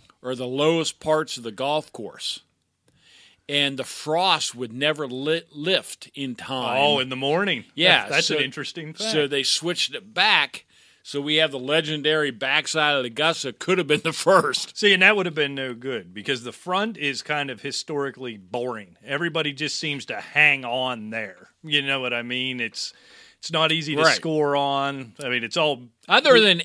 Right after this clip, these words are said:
Speaker 1: eight, I mean, that whole front side is pretty rough.
Speaker 2: Yeah, it's just, it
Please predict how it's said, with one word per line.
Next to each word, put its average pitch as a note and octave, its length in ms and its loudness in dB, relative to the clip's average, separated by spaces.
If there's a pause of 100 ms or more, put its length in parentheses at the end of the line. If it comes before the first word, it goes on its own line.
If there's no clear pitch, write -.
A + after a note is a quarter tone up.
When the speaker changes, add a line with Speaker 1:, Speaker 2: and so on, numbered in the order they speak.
Speaker 1:
eight, F3+ 360 6
I C#3+ 180 -2
mean, D#3 200 0
that C#3+ 200 4
whole F3 300 4
front F3+ 340 0
side D#3 340 2
is F#2+ 60 -16
pretty D#3 340 -4
rough. B2+ 260 -2
Speaker 2:
Yeah, G#2+ 320 -2
it's A2 240 -12
just, D#3+ 320 -6 (800)
it C3+ 220 -6